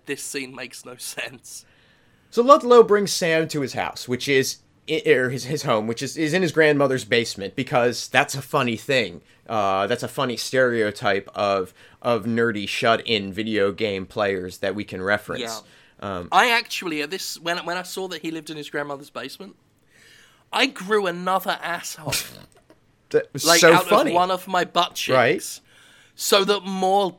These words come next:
Speaker 1: blood could spray out of it. Like the vomit in The Exorcist.
Speaker 2: And Lud-
Speaker 1: Because I found it so funny.
Speaker 2: And Ludlow shows Sam a flip book that he's made, depicting Ludlow and Lady Lisa, the video game character,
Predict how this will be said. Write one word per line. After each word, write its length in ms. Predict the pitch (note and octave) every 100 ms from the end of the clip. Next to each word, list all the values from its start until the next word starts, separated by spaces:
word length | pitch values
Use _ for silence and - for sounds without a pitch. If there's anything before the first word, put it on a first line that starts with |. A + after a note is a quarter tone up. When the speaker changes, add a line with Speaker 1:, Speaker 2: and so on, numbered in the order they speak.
| -
Speaker 1:
blood 440 | E3 F3+ F3+ F3+
could 200 | - D#3
spray 880 | - - - - - E3+ F3+ F3 E3+
out 240 | D#3+ E3+ -
of 140 | -
it. 220 | A#2+ G2 _ _ _ _ _ C3+
Like 360 | E3 D3+ D3 D3
the 120 | D#3
vomit 560 | B2+ E3 E3 D3+ B2+ -
in 640 | C#3 C3+ C3 C3+ C3+ B2+ C3
The 160 | C#3+
Exorcist. 960 | C#3 C3 - C3+ - G#2 - - - - _ _ _ -
Speaker 2:
And 160 | E3+ E3
Lud- 280 | A#3+ G#3+ C#3+
Speaker 1:
Because 340 | C#3+ D#3+ C#3
I 140 | C3+ -
found 400 | - D3 C#3 C#3
it 100 | -
so 200 | C3+ B2+
funny. 280 | - B2+
Speaker 2:
And 140 | D#3 D#3+
Ludlow 300 | A#3 A3 F#3
shows 400 | - G#3 F#3+ -
Sam 280 | - D#3+ C#3+
a 60 |
flip 480 | - - G#3+ G#3+ -
book 220 | G#2 -
that 140 | A2+ -
he's 220 | A2+ -
made, 320 | G2+ F#2 F#2+ - - - -
depicting 640 | - G#3+ G#3+ - E3 C#3
Ludlow 640 | C3+ F#3+ E3+ D3+ B2 C3
and 160 | C#3 B2
Lady 320 | D3 E3 C#3+
Lisa, 420 | B2+ E3 - G2
the 180 | G2 A2
video 460 | A2+ A2+ F#3+ D3 B2+
game 260 | A#2 G#2+
character, 800 | G2+ A2+ G#2 G#2 - G#2+ G2+ G#2